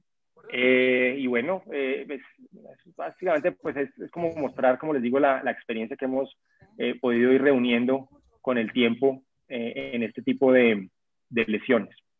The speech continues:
Em, por acá también existe un fenómeno que es bien interesante, que pues es la, la hiperplasia del manto, eh, folicular, que, eh, generalmente lo que se hace es, eh, em,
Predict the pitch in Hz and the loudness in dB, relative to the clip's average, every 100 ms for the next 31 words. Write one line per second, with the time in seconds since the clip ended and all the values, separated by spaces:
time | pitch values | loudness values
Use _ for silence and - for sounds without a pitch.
0 | _ _ _ _ 117 117 117 113 113 110 | _ _ _ _ 0 4 4 2 0 -4
1 | 104 - _ _ _ _ _ 131 120 123 | -6 -12 _ _ _ _ _ 2 4 2
2 | 120 147 143 143 165 156 113 135 135 139 | 0 0 -2 -2 -4 -8 -10 -10 -8 0
3 | 143 139 147 147 127 117 135 139 139 156 | 2 4 2 0 -2 -2 -2 -2 -4 -6
4 | 151 156 147 143 139 135 151 123 123 107 | -2 0 2 2 0 -2 -6 -4 -4 -4
5 | 110 123 131 135 - 131 120 120 110 117 | 0 4 4 4 0 -4 -4 -4 -2 -2
6 | 107 135 123 113 113 165 - _ _ _ | 2 0 2 -2 -4 -14 -16 _ _ _
7 | _ - 113 117 127 117 113 113 175 147 | _ -8 -8 -4 -4 -4 0 4 4 4
8 | 147 123 120 131 - - 120 117 113 127 | 0 0 0 -4 -4 -4 -2 2 2 0
9 | 131 147 135 - 123 120 113 110 139 143 | 0 0 -2 -4 -4 0 2 2 0 -2
10 | - _ _ _ - 127 131 127 151 147 | -6 _ _ _ -6 0 0 0 2 4
11 | 143 151 147 131 123 120 117 110 110 110 | 4 2 -2 -4 -4 -4 -6 -8 -10 -12
12 | 107 | -14